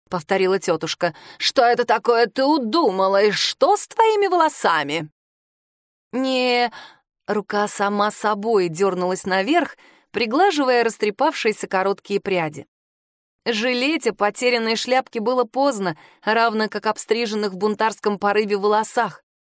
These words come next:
Толстую косу, как символ борьбы с родительскими запретами и их нерушимыми представлениями о прекрасных добропорядочных южанках,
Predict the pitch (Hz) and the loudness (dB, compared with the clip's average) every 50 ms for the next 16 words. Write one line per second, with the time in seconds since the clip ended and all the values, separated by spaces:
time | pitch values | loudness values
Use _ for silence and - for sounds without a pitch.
0 | _ _ _ _ _ _ _ _ _ - 311 339 349 302 - - 311 311 302 - | _ _ _ _ _ _ _ _ _ -2 0 0 0 0 0 0 0 0 0 2
1 | - 381 403 370 - - 175 156 - _ _ _ _ - 196 185 - - - - | 2 2 2 2 0 -4 -6 -8 -10 _ _ _ _ -4 -4 -4 -4 -4 -4 -2
2 | 240 240 233 208 208 208 202 180 202 214 214 185 208 226 202 - - 185 196 196 | -2 -2 0 0 0 0 2 2 0 0 2 0 0 0 0 0 0 0 0 -2
3 | 233 - 196 185 - - - 190 185 165 175 185 175 - 190 208 269 294 277 - | -4 -6 -6 -8 -8 -6 -6 -6 -4 -2 -2 -2 -2 -2 -2 -2 -2 0 -2 -2
4 | 196 196 196 190 214 208 - 202 202 208 214 220 - - - 254 226 202 190 185 | -2 -2 -2 -2 -4 -4 -4 -2 -2 -2 -2 -2 -2 -4 -4 -4 -2 -2 -4 -4
5 | 180 165 190 185 - - - 208 214 220 226 226 214 196 185 185 185 185 180 - | -4 -4 -4 -4 -4 -2 0 0 0 0 -2 -2 -2 -2 -4 -2 -2 -4 -2 -2
6 | 226 214 - 240 233 196 175 - 175 170 165 175 170 190 190 196 208 202 214 208 | -4 -4 -2 0 0 0 0 -2 -6 -4 -4 -4 -2 -2 -2 0 0 2 2 0
7 | 185 175 - - 202 190 - - 233 240 - 370 440 427 370 - 180 151 - | 0 -2 -6 -8 -10 -8 -6 -4 -4 0 2 2 2 2 0 -2 -4 -6 -6